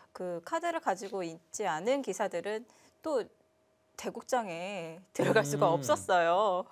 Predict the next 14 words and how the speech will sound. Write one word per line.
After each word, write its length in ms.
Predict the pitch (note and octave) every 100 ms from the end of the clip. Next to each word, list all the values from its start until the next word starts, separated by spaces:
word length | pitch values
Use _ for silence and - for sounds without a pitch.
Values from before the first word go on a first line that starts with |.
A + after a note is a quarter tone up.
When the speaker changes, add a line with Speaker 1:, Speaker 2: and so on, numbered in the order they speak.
| - _ - - - - -
Speaker 1:
그래서 220 | B3 F#3
약간의 480 | G3 - F4+ C#4+ A3
그 100 | F#3
분쟁거리도 680 | G3 F3+ G#3+ G#3 F#3+ G3 A3
<laughs> 40 |
있었는데요. 1120 | F3 - A3+ _ - - G3 F3+ G#3 F4 C4 C3+ - - - F#3+ -
<laughs> 640 | - - B4+ - _ -
정말 260 | - A3+ F3
냉정하더라고요. 800 | F3 A3 G#3+ F#3 E3+ E3 E3 D#3
이 140 | D#3
중국 280 | - A3 C4
기사들에게도 1080 | A#3 A#3+ G#3+ G#3 G3+ F#3 F3 F3+ G#3 D#4 F#4+ - - - _
이게 120 | F3
쉽게 540 | F3+ - - F#3 G#3+